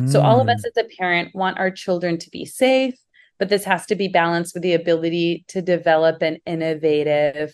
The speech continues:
Speaker 1: creative
Speaker 2: Right.
Speaker 1: human being that has a moral compass and
Speaker 2: Right. Making them do hard things. Yeah.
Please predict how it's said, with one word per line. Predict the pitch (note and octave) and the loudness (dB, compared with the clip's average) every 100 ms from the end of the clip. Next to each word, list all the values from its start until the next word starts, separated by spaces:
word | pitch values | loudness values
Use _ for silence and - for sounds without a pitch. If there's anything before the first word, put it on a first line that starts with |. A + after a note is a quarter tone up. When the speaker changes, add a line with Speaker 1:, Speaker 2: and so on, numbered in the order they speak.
| _ | _
Speaker 1:
creative | - - F3 D#3+ E3+ F3+ D#3+ - | -16 -6 -2 2 4 4 2 -2
Speaker 2:
Right. | _ _ | _ _
Speaker 1:
human | G3+ G3 F3+ | -4 -2 -2
being | F3 G#3+ F4 F#3+ F#3+ | -2 2 2 2 2
that | G3 G#3 | 2 4
has | A3 A3 - _ _ _ | 2 0 -6 _ _ _
a | A3+ | -4
moral | A3 A3+ A#3 A#3 A3+ | -2 0 2 0 -2
compass | - B3 G#4 - F#3+ - - | -2 -2 2 0 -2 -8 -6
and | G3+ D#3+ | -4 0
Speaker 2:
Right. | C3 - | -2 -2
Making | C#3 E3+ G3 | 2 2 6
them | A3+ A3 | 6 8
do | B3+ | 6
hard | F#3+ B3+ G3 | 6 4 6
things. | B3+ D4 C#4+ A3 D3+ A2+ - | 4 6 4 2 0 -4 -6
Yeah. | B2 C#3+ B2+ A2 | -2 0 0 -2